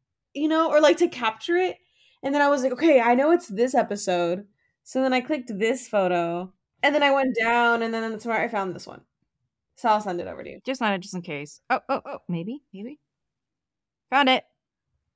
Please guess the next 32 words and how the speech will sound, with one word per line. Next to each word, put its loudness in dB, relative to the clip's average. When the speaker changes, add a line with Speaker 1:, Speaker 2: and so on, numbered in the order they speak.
Speaker 1:
Okay, 0
see. -6
Yay. -2
<laughs> -14
Okay, -8
cool. -6
Well, 0
it 2
was -2
really -2
fun -4
being -6
with -10
you -12
guys. -4
I -8
had -8
a -4
lot -4
of -8
fun. -6
It's -6
always -4
really -6
fun -6
catching -8
up -6
with -10
my -8
cousin -6
as -4
well. -2